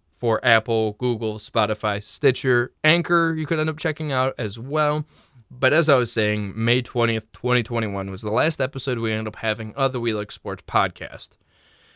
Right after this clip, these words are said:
Since we've been gone, that episode alone, and this is the main reason why I have the itch to return the We Like Sports podcast. It's been itching, it's been itching, it's been itching, it's been quite some time.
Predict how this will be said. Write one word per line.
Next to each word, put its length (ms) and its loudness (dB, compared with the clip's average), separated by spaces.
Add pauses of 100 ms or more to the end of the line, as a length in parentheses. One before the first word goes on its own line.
(380)
Since 320 -4
we've 220 4
been 180 6
gone, 400 4 (1120)
that 540 4 (160)
episode 500 0
alone, 360 4
and 120 -4
this 180 -2
is 100 -6
the 100 4
main 280 0
reason 540 -4
why 400 2
I 120 0
have 400 0
the 200 -6
itch 260 -2
to 120 -8
return 640 -2 (640)
the 80 0
We 120 2
Like 180 -2
Sports 300 -8
podcast. 540 -20
It's 120 -20
been 220 -10
itching, 500 -4
it's 120 -16
been 240 -18
itching, 400 -2
it's 140 -20
been 200 -14
itching, 300 -6
it's 100 -12
been 200 -4
quite 340 -4
some 240 -4
time. 360 -6